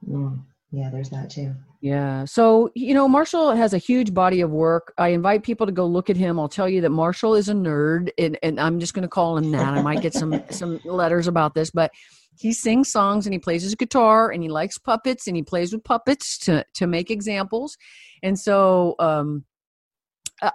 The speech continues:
Speaker 2: I'm able to listen to Marshall now. I remember when I was first introduced to him and I listened to him, I thought, "You've gotta be kidding me, right?" It's just, you know, this guy is a total nerd. Um, but I love him. And one of my favorite little books, so you can see how thin it is, and Marshall Rosenberg is,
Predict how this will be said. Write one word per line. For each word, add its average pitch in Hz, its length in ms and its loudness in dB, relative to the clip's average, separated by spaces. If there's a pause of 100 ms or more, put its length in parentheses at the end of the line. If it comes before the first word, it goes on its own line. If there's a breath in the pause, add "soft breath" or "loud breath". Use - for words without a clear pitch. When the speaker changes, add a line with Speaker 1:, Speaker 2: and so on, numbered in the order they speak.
Speaker 2:
I'm 214 220 4
able 254 280 4
to 226 100 2
listen 208 340 4
to 214 80 4
Marshall 196 380 6
now. 175 300 2
I 175 80 2
remember 175 360 -2
when 165 140 2
I 160 80 4
was 156 100 0
first 185 260 -2
introduced 170 420 0
to 202 100 2
him 202 260 0
and 165 100 -4
I 151 60 0
listened 170 280 -4
to 180 40 -4
him, 170 140 -4
I 147 80 -4
thought, 139 240 -4
"You've 156 120 -8
gotta 160 220 0
be 131 120 -8
kidding 127 280 -4
me, 113 160 -6
right?" 120 320 -6
It's 139 320 -8
just, - 240 -12 (480 soft breath)
you 160 100 -4
know, 143 140 -4
this 165 160 -4
guy 170 220 2
is 151 180 0
a 147 80 0
total 165 460 0
nerd. 143 420 0 (500 soft breath)
Um, 143 320 -2 (120)
but 180 180 4
I 170 60 6
love 175 320 4
him. 131 360 -4
And 160 220 0
one 262 140 2
of 381 80 -2
my 233 180 2
favorite 202 460 0
little 196 240 0
books, 151 320 -2
so 156 60 -8
you 151 100 -8
can 156 100 -8
see 196 160 -8
how 180 160 0 (140)
thin 160 180 -8
it 143 100 -6
is, 131 360 -8
and 139 80 -8
Marshall 143 300 -6
Rosenberg 139 600 -6
is, 131 260 -8